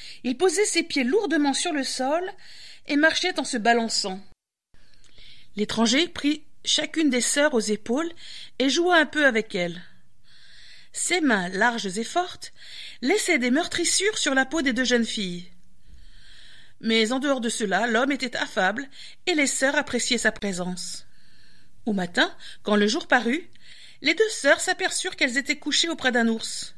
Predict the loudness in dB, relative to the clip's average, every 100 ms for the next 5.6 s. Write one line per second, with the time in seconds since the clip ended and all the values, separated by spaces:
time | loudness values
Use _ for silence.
0 | -14 -12 -12 -12 -12 -12 -4 -2 2 4
1 | 4 4 4 2 2 4 4 4 4 2
2 | 4 2 0 -2 -4 -10 -14 -14 -14 -14
3 | -14 -14 -14 -14 -14 -14 -14 -4 2 4
4 | 6 4 4 4 6 4 4 2 4 4
5 | 4 4 4 2 0